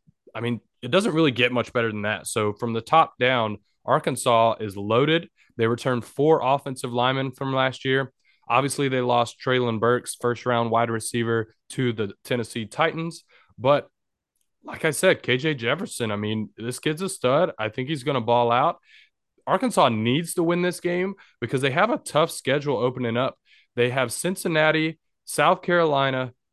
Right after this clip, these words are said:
at Texas A and M, Alabama, at Mississippi State. That's five out of their first six games, man. So, I mean, you really have to get off to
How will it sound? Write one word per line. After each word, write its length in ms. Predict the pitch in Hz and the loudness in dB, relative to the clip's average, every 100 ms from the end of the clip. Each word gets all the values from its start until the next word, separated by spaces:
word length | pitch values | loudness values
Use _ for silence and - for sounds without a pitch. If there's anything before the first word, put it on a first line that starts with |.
| _ | _
at 200 | - 175 - | -2 -2 -2
Texas 420 | 170 165 160 - | -4 -4 -6 -2
A 140 | 143 | 0
and 120 | 135 | 0
M, 300 | 117 107 107 107 _ - | 0 -2 -6 -12 _ -2
Alabama, 720 | 143 175 139 120 110 107 104 _ _ | 2 2 2 0 0 -4 -8 _ _
at 180 | 151 175 | -2 0
Mississippi 480 | 156 147 - 131 127 | -2 -6 -6 -6 -6
State. 440 | 120 - 107 107 _ _ | -4 -2 -2 -2 _ _
That's 180 | 123 123 | -4 -2
five 300 | - 151 156 | 2 2 4
out 100 | 147 | 2
of 60 | 131 | 2
their 120 | 123 | -2
first 320 | - 135 120 | -2 -4 -4
six 200 | 131 113 | -6 -6
games, 320 | - 113 113 | -4 -4 -4
man. 180 | 104 101 | -6 -6
So, 300 | - 110 98 _ | -4 -4 -4 _
I 60 | 117 | -8
mean, 220 | 117 110 | -6 -6
you 100 | 120 | -8
really 520 | 113 131 165 165 151 | -2 2 4 4 2
have 300 | 110 131 135 | 0 0 -2
to 80 | - | -4
get 120 | 131 | -4
off 220 | 127 127 - | -2 -2 -4
to 260 | 123 123 | -4 -4